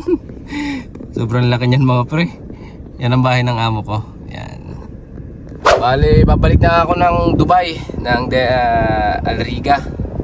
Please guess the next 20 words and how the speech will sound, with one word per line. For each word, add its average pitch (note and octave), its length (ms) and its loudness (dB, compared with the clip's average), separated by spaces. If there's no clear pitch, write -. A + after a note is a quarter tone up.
Yan. - 160 -4
Bali, A2+ 480 -2
four D3+ 560 2
sixty C3 320 -2
na B2 160 2
ng B2 160 2
hapon A#2+ 480 0
dito. G#2+ 400 -2
Pagpabalik C#3+ 960 2
kasi, D#3 320 4
sobrang C3+ 320 0
traffic, B2+ 560 -2
kaya A2+ 560 2
aabot A#2+ 400 0
siguro A#2 500 0
ako A#2 140 -2
mga G#2+ 240 -2
five, A2+ 240 -2
nandun G#2 400 -2
ako G2+ 100 0